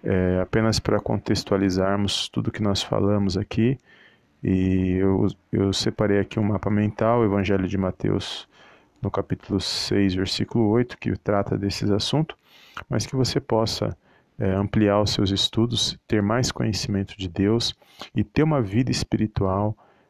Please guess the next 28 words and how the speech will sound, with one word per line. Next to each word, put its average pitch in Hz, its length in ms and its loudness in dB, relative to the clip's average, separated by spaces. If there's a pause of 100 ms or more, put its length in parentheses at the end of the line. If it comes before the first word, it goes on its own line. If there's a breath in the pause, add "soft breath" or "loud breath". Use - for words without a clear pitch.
(140)
é, 95 460 -2
em 107 80 -2
conformidade 98 960 -2
com 104 140 -2
os 95 100 0
ensinos 98 400 -2
do 95 100 -2
Senhor 101 240 -2
Jesus, 98 280 0
porque 113 440 -2 (280 loud breath)
se - 160 -6
nós 110 200 0
conseguirmos 101 600 -2
andar 98 400 -2
em 98 40 -6
conformidade 95 800 -2
com 104 100 -4
os 92 100 0
ensinos 101 480 -2
do 101 40 -6
Senhor 107 220 -2
Jesus, 98 240 0
com - 160 -4
certeza, 117 580 0 (460 loud breath)
não 101 80 -2
tenho 104 180 0
dúvida 127 520 0
nenhuma, 98 520 0